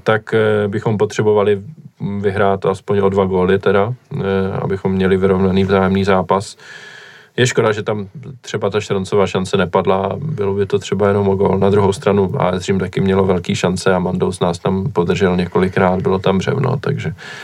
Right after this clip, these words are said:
eh, jako rozhodně si nebudu stěžovat, že, že to skončilo dva nula, protože jsme mohli dostat taky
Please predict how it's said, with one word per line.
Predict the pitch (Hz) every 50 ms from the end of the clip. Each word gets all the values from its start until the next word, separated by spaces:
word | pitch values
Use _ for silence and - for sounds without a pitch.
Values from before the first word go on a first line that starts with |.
| - - - - - - - -
eh, | - 87 85 85 - - 95
jako | 95 98 107 104
rozhodně | 107 101 98 107 101 101
si | 87 - 101
nebudu | 95 92 95 98 98
stěžovat, | 92 - 101 95 95 92 98 95 87
že, | - - 98 95 95 95 98 104 - - - - - - - - - - -
že | - - 95 90 - 85 82 87 - - _ _
to | - 95
skončilo | 95 - - 87 90 - 92 90
dva | 92 92 95 92
nula, | 90 90 87 85 87
protože | 82 87 92 92
jsme | 82 - - 95 95
mohli | 95 92 90 92 -
dostat | 92 98 - - 92 85
taky | - - - - 95